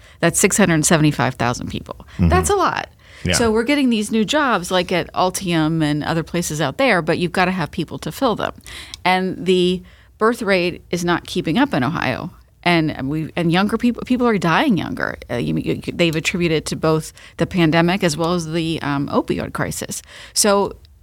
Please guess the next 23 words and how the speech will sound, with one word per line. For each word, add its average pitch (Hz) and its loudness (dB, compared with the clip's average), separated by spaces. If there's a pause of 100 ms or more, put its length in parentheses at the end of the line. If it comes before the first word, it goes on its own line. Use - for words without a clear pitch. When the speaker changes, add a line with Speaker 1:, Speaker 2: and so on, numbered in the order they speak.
(200)
Speaker 1:
you've 135 -16
gotta 208 0
get 233 0
them 226 2
from 214 2
somewhere 240 2 (200)
Speaker 2:
Mm-hmm. 180 8
Speaker 1:
if 175 4
you 160 2
wanna, 190 2 (140)
if, 190 2
and 185 2
the 190 2
jobs 220 2
aren't 233 2
gonna 202 0
come 285 2
if 190 -4
we, 190 2
we 175 0
want 196 2
the 175 0
jobs, 165 2